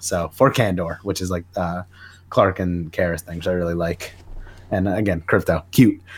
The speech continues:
Uh, anyway, they go off, and it's just Clark and Jor-El.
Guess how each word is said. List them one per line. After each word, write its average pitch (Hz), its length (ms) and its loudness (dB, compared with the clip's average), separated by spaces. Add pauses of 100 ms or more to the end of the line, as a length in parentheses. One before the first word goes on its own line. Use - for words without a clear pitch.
(220)
Uh, 117 360 8
anyway, 120 560 6
they 123 160 4
go 120 220 4
off, 135 360 4
and 104 140 0
it's 95 120 -4
just - 480 0
Clark 104 420 -2
and 95 180 -6
Jor-El. 113 680 2